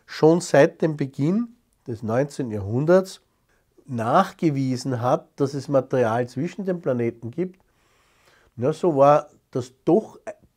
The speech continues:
bis ins mittlere zwanzigste Jahrhundert nicht allgemein klar oder allgemeines Verständnis,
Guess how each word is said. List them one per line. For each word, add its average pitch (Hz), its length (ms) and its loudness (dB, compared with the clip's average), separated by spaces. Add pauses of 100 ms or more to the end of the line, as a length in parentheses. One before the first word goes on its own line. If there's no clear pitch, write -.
bis 254 440 -2 (160)
ins 147 380 -10 (100)
mittlere 180 800 -2
zwanzigste 143 720 -6
Jahrhundert 156 520 -2 (480)
nicht 185 640 -2 (280)
allgemein 165 1080 2 (320)
klar 113 760 -4
oder 110 320 -8
allgemeines 113 800 -6
Verständnis, 104 960 -10